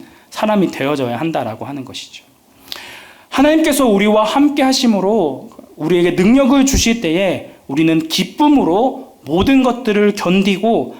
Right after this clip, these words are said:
오래 참을 수 있게 됩니다. 여기에서 등장하는 견딤은 무엇일까요? 하나님께서 우리를 삶의 어떠한 자리에 두더라도 불평하거나 원망하거나 좌절함 없이,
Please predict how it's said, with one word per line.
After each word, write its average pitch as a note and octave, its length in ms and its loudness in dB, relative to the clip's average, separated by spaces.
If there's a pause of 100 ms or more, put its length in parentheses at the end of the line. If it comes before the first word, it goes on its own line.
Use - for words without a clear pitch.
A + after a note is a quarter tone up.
(160)
오래 E3 560 0
참을 B3+ 320 2
수 A#3 340 0
있게 D3+ 260 -8
됩니다. A#2 500 -12 (640)
여기에서 C4+ 480 2
등장하는 F#3+ 600 2
견딤은 G3+ 680 2
무엇일까요? C#3 760 -6 (540)
하나님께서 C4+ 640 2
우리를 G3 500 0
삶의 A#3+ 540 2
어떠한 C#4 560 0
자리에 F#3+ 580 -2 (220)
두더라도 F3+ 840 0 (320)
불평하거나 G3 1300 0
원망하거나 D#3+ 920 0
좌절함 E3 580 -2
없이, C3 640 -4